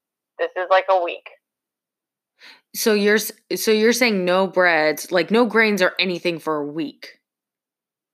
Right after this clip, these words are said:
Speaker 1: Well, I'm suggesting, like,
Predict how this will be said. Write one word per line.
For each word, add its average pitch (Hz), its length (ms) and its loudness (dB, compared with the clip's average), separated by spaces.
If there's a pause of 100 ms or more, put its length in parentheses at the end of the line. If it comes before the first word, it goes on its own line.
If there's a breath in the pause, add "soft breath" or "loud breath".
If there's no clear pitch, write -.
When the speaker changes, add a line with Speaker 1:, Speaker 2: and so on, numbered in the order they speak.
(160)
Speaker 1:
Well, 254 360 4
I'm 226 160 -2
suggesting, 208 800 -2 (840)
like, 202 240 0